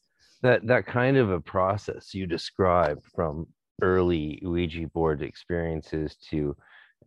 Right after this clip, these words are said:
atheism, raving, to psychedelics, to, uh, spiritual awakening, and, and now practicing of magic.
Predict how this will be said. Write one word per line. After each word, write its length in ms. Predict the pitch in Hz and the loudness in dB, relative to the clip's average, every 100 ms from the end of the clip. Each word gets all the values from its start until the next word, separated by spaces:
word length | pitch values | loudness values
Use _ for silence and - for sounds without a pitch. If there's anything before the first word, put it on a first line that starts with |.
| _ 92 | _ -2
atheism, 800 | 85 - 85 78 76 76 73 - | -2 -2 -2 -2 -2 -4 -6 -10
raving, 840 | 87 85 82 85 78 76 76 71 67 _ _ _ _ - | -4 0 0 0 -2 -4 -6 -8 -12 _ _ _ _ -16
to 240 | - 85 80 | -6 -2 -4
psychedelics, 840 | - 87 78 76 85 78 71 - | -2 -2 -2 -2 0 0 -2 -10
to, 600 | - 85 78 76 73 50 - - | -6 -4 -2 -4 -6 -10 -14 -12
uh, 80 | 53 | -12
spiritual 540 | - - 92 82 - 78 | -14 -4 -2 -2 -2 -2
awakening, 600 | 76 82 - 85 78 73 | 0 -2 -2 -4 -4 -4
and, 160 | 69 - | -6 -6
and 140 | 78 | -4
now 160 | 76 76 | -4 -4
practicing 680 | - 82 78 - 76 82 76 | -2 0 0 -4 -12 -8 -8
of 120 | 64 | -6
magic. 460 | 73 76 76 71 | -4 -4 -4 -8